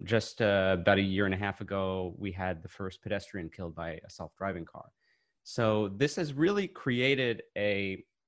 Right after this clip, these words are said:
a new feeling of concern, both within the public at large and specifically within the scientific research community, that there's really something here that we need to pay attention to that's not just making the algorithms faster or more accurate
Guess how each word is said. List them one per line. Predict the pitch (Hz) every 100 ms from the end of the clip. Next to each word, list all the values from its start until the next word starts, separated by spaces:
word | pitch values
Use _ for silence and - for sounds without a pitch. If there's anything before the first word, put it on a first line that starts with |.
| _ -
a | 113
new | 117 147
feeling | - 135 131 127 123
of | 98 95 90
concern, | - 110 - 143 143 147 151 _ _ _ _ _ _ _ _ _ -
both | 101 139 143 147 113 - _ _ -
within | 113 123 117 120
the | 110
public | - 110 107
at | 107
large | 101 107 160 190 -
and | 117 110
specifically | - - 143 120 120 110
within | 101 101
the | 98
scientific | - 101 - 98 90
research | 101 - 90 -
community, | 87 87 85 87
that | 85 -
there's | 101 95
really | 110 143 156
something | - 123 123 110
here | 107 101 101 98 - _ _ _ _ _ _ -
that | 123 113
we | 113
need | 110 -
to |
pay | - 117
attention | 104 113 107 104
to | - 104 92
that's | 95 -
not | 117 117 -
just | 113 104 - _ _ -
making | 113 120 123 113
the | 107 -
algorithms | 107 104 107 104 101 -
faster | - 135 131 - 110
or | 95 101
more | 110 107
accurate | 104 101 101 90